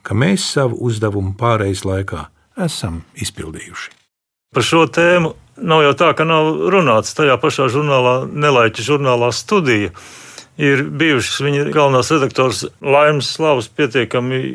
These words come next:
Speaker 2: izvērstas un ieinteresētas intervijas ar tā brīža esošiem Latvijas kolekcionāriem. Izdevniecībai Neputns un konkrēti Laimai Slavai doma par to, ka vajadzētu, teiksim, kaut kādā veidā aplūkot kolekcionārismu Latvijā,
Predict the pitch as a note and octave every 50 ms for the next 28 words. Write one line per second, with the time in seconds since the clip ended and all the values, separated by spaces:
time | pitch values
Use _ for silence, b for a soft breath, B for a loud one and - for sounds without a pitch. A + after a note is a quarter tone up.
0 | - - D3+ B2+ A#2+ B2+ B2 A#2 G#2+ - - - - - - B2+ B2+ C#3+ D3+ C#3
1 | A#2+ G#2+ - - B2 A2+ - - A2+ G#2+ - - D3+ D#3 D3 - C#3 A#2 A2+ A2+
2 | A2 G#2 - - - A#2+ G2+ - - C#3 C3+ C3+ B2+ B2 C3 C3+ B2 A2+ G2+ A#2
3 | C3 A#2+ - - A#2 G#2 - - A#2+ A2+ B2 C#3 C#3 - C3 A#2+ G#2+ - - -
4 | D#3 C#3+ B2+ - - - C#3 C3+ C3 B2+ B2+ A#2+ B2+ B2 A#2+ - _ _ _ -
5 | F#3+ E3 C3 C3+ D3 C#3+ C#3 C3 - - C3+ B2 A#2+ C#3 C3+ A#2+ G2+ F#2+ A2 D3
6 | D#3+ D#3+ D#3+ - C3 - - B2+ G#2+ - - C3 B2 A#2 A#2+ A2 - C#3 C#3 C3+
7 | - B2+ A2+ G#2+ A2 C3 C3 C3 B2 A2+ G#2 - - C#3+ C#3 B2+ A#2 A2 A2+ A#2
8 | - - - A2+ A2 C3 C3+ C#3 C#3 C#3 B2 - A#2 G#2+ - C3 C3 B2 A2+ -
9 | A#2 B2 B2+ A#2+ F#2+ F#2 G#2+ G#2+ G2+ - - - - - - A2+ G2+ - - B2
10 | A#2 - - B2 G#2+ - C3 A#2 G#2 A2 A2 A#2 B2+ B2 A2 A2 A2+ A#2+ B2 -
11 | - A2+ G#2 F#2+ - A2+ G#2 - - C#3 C3 A2+ G2 - - - A2+ A2 A2+ A2+
12 | A2+ A2 A2 G#2+ - - A#2+ A2+ A2+ A#2 B2 B2 A2+ - A2 A2 G#2+ G#2+ G#2 F#2+